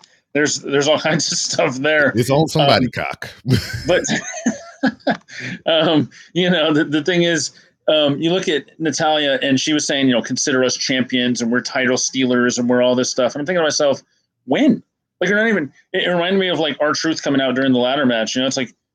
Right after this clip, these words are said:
Speaker 1: "You're not even in the match." You know, like, I didn't know how that was gonna happen. And so Tag Team Turmoil was perfect for that. And I don't know why, when I saw them especially come out last, I was like, "Oh, they're gonna, they're gonna do this. You know, they're definitely gonna do this." I feel like,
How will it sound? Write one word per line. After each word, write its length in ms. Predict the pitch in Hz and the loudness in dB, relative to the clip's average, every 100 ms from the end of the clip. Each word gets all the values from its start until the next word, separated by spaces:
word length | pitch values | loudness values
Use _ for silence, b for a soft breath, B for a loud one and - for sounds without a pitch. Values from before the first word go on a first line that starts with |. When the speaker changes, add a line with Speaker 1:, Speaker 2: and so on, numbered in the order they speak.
| _ _ _ - | _ _ _ -2
Speaker 1:
"You're 140 | 262 | 0
not 120 | 262 | 2
even 200 | 269 285 | 2 2
in 80 | 302 | 2
the 80 | 311 | 2
match." 680 | 320 320 262 - - - - _ _ | 0 -2 -4 -6 -6 -6 -10 _ _
You 120 | - 165 | -6 -4
know, 220 | 160 165 | -2 -2
like, 180 | 160 - | -2 -2
I 120 | 170 | -2
didn't 220 | 180 175 | -2 -4
know 180 | 175 160 | -2 -2
how 420 | 135 160 156 139 b b _ | -2 0 0 0 b b _
that 100 | 156 | -2
was 140 | 147 | -2
gonna 160 | 135 147 | -2 -2
happen. 360 | 139 180 175 127 | -2 -2 0 0
And 120 | 131 | 0
so 140 | 143 | -2
Tag 240 | 120 151 156 | -2 -4 -2
Team 120 | 156 | -2
Turmoil 420 | 143 165 147 120 | 0 0 2 2
was 120 | 113 | 0
perfect 380 | - 170 - - | -2 -2 -2 -6
for 100 | 123 | -2
that. 280 | 107 98 - b b _ _ | 0 0 -2 b b _ _
And 200 | 151 147 | -2 -2
I 100 | 147 | 0
don't 120 | 175 196 | 0 0
know 60 | |
why, 220 | 170 180 | 2 2
when 160 | 156 143 | 2 0
I 40 | |
saw 240 | 156 - 175 | 0 2 2
them 120 | 165 | 2
especially 340 | 143 165 - | 0 -2 -2
come 120 | - 151 | -2 -2
out 160 | 117 | 0
last, 340 | 117 120 143 - | 0 0 0 0
I 60 | |
was 100 | 123 | 0
like, 180 | 110 101 b b _ | 0 -2 b b _
"Oh, 260 | 131 113 117 | 2 4 4
they're 160 | 131 | 2
gonna, 260 | 151 135 113 b _ | 2 0 -2 b _
they're 120 | 165 | -4
gonna 120 | 175 143 | -2 0
do 160 | 147 | 2
this. 300 | 113 107 - | 0 -2 -6
You 80 | 120 | -2
know, 60 | 120 | -2
they're 100 | 143 | 0
definitely 300 | 151 156 143 | -2 0 0
gonna 100 | 123 | 2
do 180 | 131 | 2
this." 200 | 110 104 | 0 -2
I 60 | 127 | -4
feel 200 | - 156 | -2 -2
like, 260 | 151 131 | 0 -2